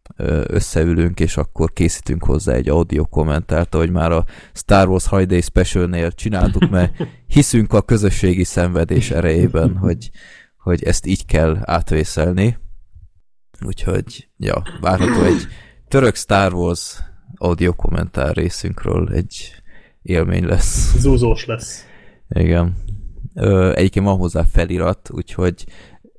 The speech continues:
Speaker 1: én gondolt-, gondolkodtam rajta, hogyha törökül kell végignézni, akkor esetleg mi közben leszinkronizáljuk, vagy valami, hogy mi a fene történhet éppen, de van felirat, úgyhogy, úgyhogy, ö, nem,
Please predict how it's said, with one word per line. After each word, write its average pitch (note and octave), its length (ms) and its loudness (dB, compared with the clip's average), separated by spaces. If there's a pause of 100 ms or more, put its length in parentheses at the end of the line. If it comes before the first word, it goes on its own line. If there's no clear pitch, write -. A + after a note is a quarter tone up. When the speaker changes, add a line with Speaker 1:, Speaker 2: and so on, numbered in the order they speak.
(120)
Speaker 1:
én - 160 -6
gondolt-, G#2 500 2
gondolkodtam F#2+ 560 0
rajta, F2 220 -2
hogyha F2+ 160 0
törökül F2+ 480 0
kell E2+ 180 -2
végignézni, F2+ 480 0
akkor E2+ 200 -2
esetleg E2+ 380 -4
mi F#2 220 0 (360)
közben E2 300 0
leszinkronizáljuk, E2+ 1000 0
vagy - 80 -2
valami, F2+ 340 0
hogy F2 180 0
mi F2 100 -2
a E2 80 0
fene E2 300 0
történhet F2 640 -2
éppen, F2+ 360 0
de E2+ 160 0 (300)
van F#2+ 160 2
felirat, E2+ 520 -2
úgyhogy, D#2+ 420 -2 (1160)
úgyhogy, - 340 0
ö, - 320 2
nem, C2 300 -4